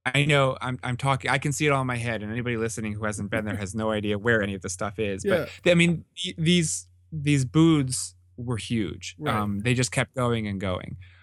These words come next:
Speaker 1: Um, they had a huge exhibit for, um, the Walt Disney Imagineering exhibit was entirely about Shanghai Disneyland.
Speaker 2: Okay.
Speaker 1: Um, which was really, really cool. Um, and it was, it was huge. So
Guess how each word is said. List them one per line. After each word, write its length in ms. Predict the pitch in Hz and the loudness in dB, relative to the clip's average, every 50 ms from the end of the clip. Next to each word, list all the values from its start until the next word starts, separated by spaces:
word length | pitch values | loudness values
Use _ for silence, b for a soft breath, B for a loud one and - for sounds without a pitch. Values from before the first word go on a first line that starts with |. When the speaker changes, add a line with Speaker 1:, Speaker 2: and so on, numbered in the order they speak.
| B B B | B B B
Speaker 1:
Um, 380 | - 120 117 110 107 101 98 90 87 | -2 0 2 2 2 0 -2 -2 -4
they 220 | 127 120 135 127 | 0 2 2 2
had 320 | 120 113 127 131 131 127 - | 2 2 2 2 0 0 0
a 80 | 120 117 | -2 -4
huge 640 | 107 98 - - - - 160 165 180 185 196 190 170 | -4 -6 -8 -12 -10 -4 -2 0 2 2 2 0 0
exhibit 500 | 170 143 127 120 131 120 113 120 113 - _ _ _ _ | -2 -2 0 0 0 0 2 0 0 -2 _ _ _ _
for, 580 | - - - - 123 117 117 113 110 107 101 - - | -20 -14 -6 -2 0 2 2 2 2 0 -2 -2 -2
um, 240 | 107 104 101 95 90 87 | -2 0 -2 -2 -6 -6
the 80 | - 131 | -2 2
Walt 200 | 127 135 147 147 | 4 4 4 4
Disney 240 | 165 151 135 143 139 | 2 0 2 2 2
Imagineering 640 | 131 127 120 117 110 117 113 110 110 110 110 104 101 | 2 2 2 2 2 0 -2 0 0 0 0 0 0
exhibit 460 | 101 98 98 95 98 85 95 92 90 - - - - _ _ _ _ - | 0 -2 -2 -2 -2 0 0 0 -2 -2 -14 -20 -20 _ _ _ _ 0
was 420 | 107 104 101 98 95 92 98 - - - | 2 2 2 2 0 -2 -4 -8 -10 -6
entirely 680 | - 113 110 - - - 135 131 127 123 120 117 117 110 | -4 -4 -4 -2 0 2 4 6 6 6 4 4 2 0
about 220 | 98 104 101 95 | 2 0 -2 -2
Shanghai 360 | - - 107 104 98 104 98 | 0 -2 -4 -4 -4 -6 -8
Disneyland. 520 | 95 101 95 92 90 - - - - - - 92 - - | -6 -6 -8 -8 -10 -12 -14 -14 -14 -16 -18 -18 -10 -6
Speaker 2:
Okay. 420 | 131 160 - - 139 127 143 175 - | -6 -6 -4 -4 -4 -4 -4 -6 -4
Speaker 1:
Um, 340 | - 120 107 98 95 95 95 _ _ _ _ _ _ - | -2 -2 0 0 0 -2 -4 _ _ _ _ _ _ 0
which 240 | 135 127 120 - | 0 0 2 2
was 180 | 127 120 110 98 | 0 0 0 0
really, 580 | 95 95 98 101 113 120 127 127 131 120 117 107 | -2 -4 -2 2 4 6 8 8 8 6 4 2
really 460 | 92 90 90 92 107 110 104 101 98 | 2 0 0 2 2 2 2 2 0
cool. 300 | 95 - - 90 - - - b b b b b b | -4 -6 -10 -10 -10 -12 -16 b b b b b b
Um, 280 | - 117 113 104 101 92 - | -2 0 0 0 0 -2 0
and 140 | - 127 120 | 0 2 2
it 60 | 113 | 2
was, 220 | 107 104 92 107 110 113 95 - | 0 -2 -2 -4 -6 -10 -10 -6
it 100 | - 147 | -2 -2
was 280 | 123 104 95 - - - | 0 0 0 -2 -2 0
huge. 400 | 143 120 101 87 - 90 - - | 2 2 2 0 -2 -6 -6 -2
So 260 | - 131 113 101 - | 0 0 0 0 -2